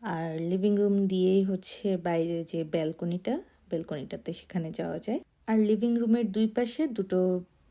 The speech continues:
বেডরুম, একটা ছোট বেডরুম আর একটা হচ্ছে মাস্টার বেডরুম। তো ছোটটাকে আমরা আগেই চিন্তা করেছিলাম যে অফিস রুমের মতো করে বানাবো। So এটা হচ্ছে সেই ছোট রুমটা, আর এইখানে হচ্ছে গিয়ে বেডরুম। So মোটামুটি এই হচ্ছে আমাদের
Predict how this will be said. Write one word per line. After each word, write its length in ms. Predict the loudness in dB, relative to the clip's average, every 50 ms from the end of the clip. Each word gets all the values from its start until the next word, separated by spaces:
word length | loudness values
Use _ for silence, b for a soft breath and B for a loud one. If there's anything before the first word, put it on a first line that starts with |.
| _ _ -10 -4
বেডরুম, 500 | -4 -2 -4 -4 -4 -2 -2 -2 -2 -2 -6 -8
একটা 300 | -8 -10 -8 -6 -6 -6
ছোট 260 | -4 -4 -4 -2 0 0
বেডরুম 500 | 0 2 2 0 0 0 -2 -2 0 0
আর 140 | -2 -2
একটা 200 | -2 -4 -4 -4
হচ্ছে 580 | -4 -4 -4 -6 -8 -10 -6 -4 -4 -2 -2 -4
মাস্টার 420 | -4 -6 -6 -8 -6 -4 -4 -2
বেডরুম। 420 | 0 0 -2 -2 -2 0 0 0 -2 -2 b b b b b b b b b b -12
তো 60 | -6
ছোটটাকে 540 | -2 0 0 2 2 0 0 0 -2 0 0
আমরা 240 | 0 2 0 0 0
আগেই 280 | 0 0 0 0 0 0
চিন্তা 300 | 0 0 0 0 0 -2
করেছিলাম 580 | -2 -2 -2 -2 -2 -2 -2 -2 -2 -2 -2
যে 140 | -4 -4 -4
অফিস 420 | -4 -4 -6 -6 -8 -8 -8 -8
রুমের 180 | -8 -8 -6 -6
মতো 240 | -6 -8 -8 -8 -6
করে 240 | -4 -2 -2 0 -2
বানাবো। 500 | -2 -4 -6 -6 -6 -4 -4 -4 -4 -4 B B B B B B B B _ _ -14 -8
So 60 | -6 -4 -4
এটা 200 | -4 -4 -4 -4
হচ্ছে 320 | -4 -4 -4 -4 -6 -8 -8
সেই 180 | -8 -8 -10
ছোট 260 | -8 -6 -4 -2 0
রুমটা, 420 | 2 2 2 0 -2 -4 -4 -4 -4 -4 b b b b b b b b b -10
আর 320 | -8 -6 -6 -4 -4 -6 -6
এইখানে 520 | -6 -6 -8 -8 -10 -8 -6 -4 -4 -4
হচ্ছে 340 | -4 -8 -8 -8 -10 -14 -14 -12
গিয়ে 280 | -10 -8 -8 -8 -8 -10 -12 -16 _ -18 _
বেডরুম। 500 | -12 -12 -12 -12 -16 -14 -12 -12 -10 -10 -12 -12 -10 -4
So 160 | 0 2 4 4
মোটামুটি 580 | 4 4 4 4 4 2 2 2 2 2 4
এই 120 | 4 4 4
হচ্ছে 400 | 2 0 -2 -4 -4 -2 -2 -2
আমাদের 480 | -2 -2 -6 -8 -6 -2 0 0 0